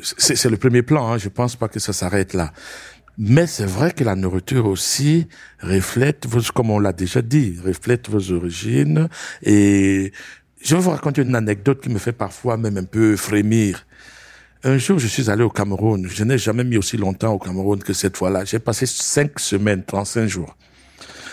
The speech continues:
Et je vous assure, un jour, moi qui suis tout à fait un fan de la cuisine camerounaise, il m'a fallu l'ambiance française.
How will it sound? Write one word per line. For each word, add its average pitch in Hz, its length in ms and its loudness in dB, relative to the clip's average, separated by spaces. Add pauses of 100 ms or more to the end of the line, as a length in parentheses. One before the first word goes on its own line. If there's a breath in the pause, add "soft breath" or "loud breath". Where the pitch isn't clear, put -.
(180 loud breath)
Et 101 140 4
je 160 140 4
vous 196 200 0
assure, 123 300 2
un 113 140 4
jour, 160 520 4 (560 soft breath)
moi 110 280 0
qui - 100 -14
suis - 300 -6 (120)
tout - 220 -6
à 107 80 -4
fait 107 560 0
un 113 140 0
fan 127 400 -4
de 98 100 -4
la 90 120 -2
cuisine 95 340 -4
camerounaise, 95 840 0 (440 loud breath)
il 147 100 4
m'a 160 80 4
fallu 117 260 2
l'ambiance 101 400 2
française. - 540 -6